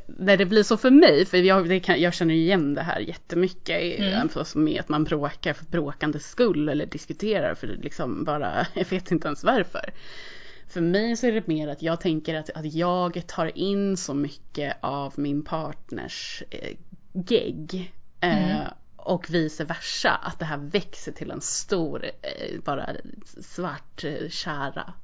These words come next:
Speaker 1: som, eh, jag måste avgränsa mig ifrån. Så att då brukar jag gå iväg och vara lite själv en stund.
Speaker 2: Men är det inte kvar när du kommer tillbaks då?
Speaker 1: Nej.
Speaker 2: Okej,
Speaker 1: Inte
Speaker 2: för jag
Speaker 1: vad jag upplevt he-,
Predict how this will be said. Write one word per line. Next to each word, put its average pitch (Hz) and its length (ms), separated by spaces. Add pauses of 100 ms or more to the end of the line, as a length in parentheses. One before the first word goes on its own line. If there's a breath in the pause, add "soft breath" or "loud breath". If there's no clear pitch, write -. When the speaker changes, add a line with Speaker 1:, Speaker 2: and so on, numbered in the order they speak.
(580 soft breath)
Speaker 1:
som, 135 460
eh, - 60 (300)
jag 160 220
måste 143 220
avgränsa 165 360
mig 139 120
ifrån. - 280 (600 loud breath)
Så - 120
att 165 80
då 170 100
brukar 147 220
jag 139 80
gå - 100
iväg 143 200
och 147 60
vara 143 100
lite 147 160
själv - 240
en - 100
stund. - 240 (200)
Speaker 2:
Men 240 160
är 247 60
det 247 60
inte 240 140
kvar 311 300
när 294 80
du 247 80
kommer 226 160
tillbaks - 440
då? - 80 (720)
Speaker 1:
Nej. 160 400 (1500)
Speaker 2:
Okej, 220 260
Speaker 1:
Inte 185 120
Speaker 2:
för 240 120
jag 285 180
Speaker 1:
vad 190 100
jag 170 100
upplevt 175 400
he-, 220 260